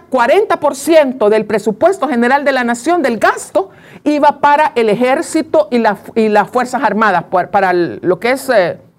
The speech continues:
la policía y el ejército. Y para educación apenas iba un cinco por ciento. Eso ya les da una idea de que aquí la oligarquía,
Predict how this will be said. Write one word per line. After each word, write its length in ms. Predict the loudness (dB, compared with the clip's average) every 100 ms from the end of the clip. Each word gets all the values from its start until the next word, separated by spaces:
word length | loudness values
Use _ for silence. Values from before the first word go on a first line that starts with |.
| _ -2
la 180 | 0 2
policía 460 | 0 0 2 2
y 80 | 4
el 100 | 0
ejército. 480 | 0 -2 -6 -14 -16 _ _ -20 -20 -6
Y 160 | -4 0
para 380 | 2 2 2 0
educación 580 | 0 0 -2 -2 0 0 -2 -18 _ -2
apenas 460 | -2 0 -2 -2
iba 300 | 0 0 0
un 140 | -2 -2
cinco 340 | -2 -2 -4
por 140 | -4 -10
ciento. 460 | -12 -16 -20 -20 _ _ -6
Eso 220 | -4 2 4
ya 140 | 4
les 160 | 2 0
da 140 | 0
una 200 | 2 0
idea 460 | 0 0 0 -2 -4 _ -12 -4
de 260 | -2 -2
que 400 | 0 0 0 -4 -20 _
aquí 400 | -4 -4 0 2 4
la 120 | 2
oligarquía, 840 | 2 2 0 -2 0 2 2 -2